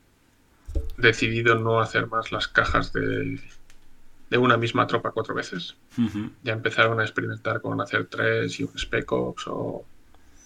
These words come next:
Speaker 1: o cosas así, y ahora directamente se han ido ya al... al ajo,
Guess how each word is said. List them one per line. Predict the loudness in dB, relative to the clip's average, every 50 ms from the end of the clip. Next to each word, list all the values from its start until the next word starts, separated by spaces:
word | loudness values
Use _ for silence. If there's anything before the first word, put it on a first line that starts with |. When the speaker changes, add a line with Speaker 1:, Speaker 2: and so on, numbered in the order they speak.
| -20 -20 -20 -20 -20 -10 -4
Speaker 1:
o | -2 2 4
cosas | 6 8 8 8 8 6
así, | 4 2 2 0 0 2
y | 4 6
ahora | 8 10 10 10
directamente | 8 8 6 6 4 4 4 2 2 0
se | 2 0
han | -2 -2
ido | -4 -8 -4
ya | 0 2 2 2 0 -2 -4 -4
al... | -4 -4 -4 -4 -8 -14 -20 -20 -18 -16 -16 -16 -16 -18 -18 -16 -16 -16 -16 -18 -14 -8
al | -4 -2 -2 -2
ajo, | -2 -4 -6 -10